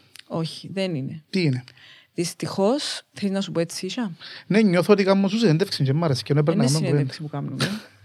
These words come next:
Speaker 1: Η αποχή για μένα είναι ακόμα ένα μαντρί.
Speaker 2: Τίποτε άλλο;
Speaker 1: Τίποτε άλλο. Και ξέρεις ποιο είναι το τραγικό της υπόθεσης; Ότι το μαντρί του ενός κόμματος ή το μα-,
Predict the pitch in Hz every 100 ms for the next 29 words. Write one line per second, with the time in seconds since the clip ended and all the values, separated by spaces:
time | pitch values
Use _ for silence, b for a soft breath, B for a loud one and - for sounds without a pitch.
0 | _ - _ - - - 190 160 151 -
1 | 214 226 214 196 220 226 233 202 196 208
2 | 202 165 156 160 156 _ _ _ _ _
3 | _ _ _ _ _ _ 151 147 147 151
4 | 175 147 - 175 151 - - - _ _
5 | _ B B B B B - 165 - 254
6 | 254 262 254 254 254 254 247 233 240 233
7 | 240 254 196 156 - 208 254 226 190 180
8 | 170 165 190 208 202 190 190 165 160 -
9 | 190 185 175 180 190 208